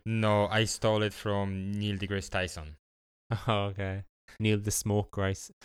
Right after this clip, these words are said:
Speaker 1: <laughs>
Speaker 2: Neil the Smoke Tyson.
Speaker 1: Yes, yes. Well, any, in any way, thank you guys for tuning in. Hope you, uh, hope you enjoyed this episode.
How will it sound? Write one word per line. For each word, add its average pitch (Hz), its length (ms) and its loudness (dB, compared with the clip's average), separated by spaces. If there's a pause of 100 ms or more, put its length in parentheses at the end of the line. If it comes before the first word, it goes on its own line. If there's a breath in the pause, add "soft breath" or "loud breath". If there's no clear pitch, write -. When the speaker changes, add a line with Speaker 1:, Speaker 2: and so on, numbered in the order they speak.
(120 loud breath)
Speaker 1:
<laughs> - 280 -8
Speaker 2:
Neil 135 340 10
the 127 160 2
Smoke 120 560 4 (440)
Tyson. 98 640 -4 (120)
Speaker 1:
Yes, 104 480 -2 (220)
yes. 92 320 -4
Well, 135 220 6 (220)
any, 131 300 0
in 127 140 2
any 131 140 4
way, 113 240 2 (140)
thank 143 280 0
you 131 80 0
guys 120 200 2
for 117 140 -4
tuning 113 320 -2
in. 143 240 -2 (120)
Hope 113 220 -2
you, 107 420 -4 (340)
uh, 98 140 2
hope 104 260 -2
you 104 160 -2
enjoyed 98 340 -2
this 117 160 -4
episode. 131 400 -2